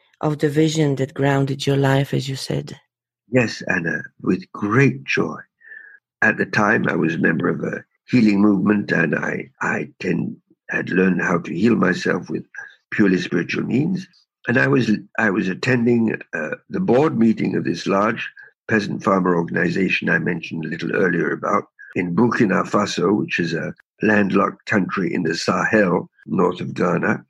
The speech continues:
Speaker 2: And the last day of the meeting, I caught dysentery, and I started working spiritually to try to chase it.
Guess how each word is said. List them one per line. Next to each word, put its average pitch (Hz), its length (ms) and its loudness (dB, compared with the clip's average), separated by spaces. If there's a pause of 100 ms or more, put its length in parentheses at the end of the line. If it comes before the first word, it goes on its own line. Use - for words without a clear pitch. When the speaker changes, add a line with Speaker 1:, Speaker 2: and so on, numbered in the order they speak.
(240)
Speaker 2:
And 104 200 0
the 82 40 2
last 104 260 2
day 107 60 4
of 87 80 2
the 82 60 0
meeting, 87 380 0
I - 300 -4 (360)
caught 95 320 0
dysentery, 95 640 2
and 87 140 2
I 78 160 -2
started 80 480 -4
working 80 580 -2 (340)
spiritually 90 640 0
to 82 140 -6
try 78 240 -2
to - 60 -8 (240)
chase - 340 -2
it. 104 140 2